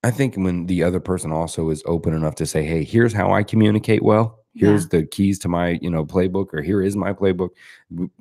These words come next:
Speaker 1: both parties gotta be open to that. And
Speaker 2: Yeah.
Speaker 1: I, I do have one more tip for couples,
Speaker 2: <laughs>
Speaker 1: uh, honestly, and it's something you really, really, really, really, really need to consider. Um, it has influenced my behavior choices,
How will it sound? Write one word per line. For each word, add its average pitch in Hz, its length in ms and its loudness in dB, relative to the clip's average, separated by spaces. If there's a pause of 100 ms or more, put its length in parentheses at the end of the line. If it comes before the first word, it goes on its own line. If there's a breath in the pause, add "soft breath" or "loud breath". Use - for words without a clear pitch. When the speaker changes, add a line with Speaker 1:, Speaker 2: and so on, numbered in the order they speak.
(140)
Speaker 1:
both 90 300 0
parties 80 240 0
gotta 80 120 2
be 71 140 -2
open 73 460 -2
to 69 100 -12
that. 69 200 -6 (260 loud breath)
And 92 100 2
Speaker 2:
Yeah. 98 140 2 (160)
Speaker 1:
I, - 40 2
I - 40 4
do 160 180 2
have 147 200 2
one 90 280 0
more 82 420 0 (180)
tip - 300 -4 (160)
for 76 540 -2 (140)
couples, - 500 -8 (120)
Speaker 2:
<laughs> 170 480 -2
Speaker 1:
uh, 170 220 2
honestly, 73 720 0
and 87 180 2
it's 87 120 0
something 104 340 0
you 92 160 0
really, 95 480 4
really, 87 420 4
really, 85 340 -2
really, 82 320 -6
really 78 500 2
need 78 180 -2
to 78 60 -4
consider. 92 540 2 (500 loud breath)
Um, 73 540 -2
it 98 160 2
has 78 680 -2 (500)
influenced 82 600 0
my 110 220 2
behavior 80 480 0
choices, 76 640 -2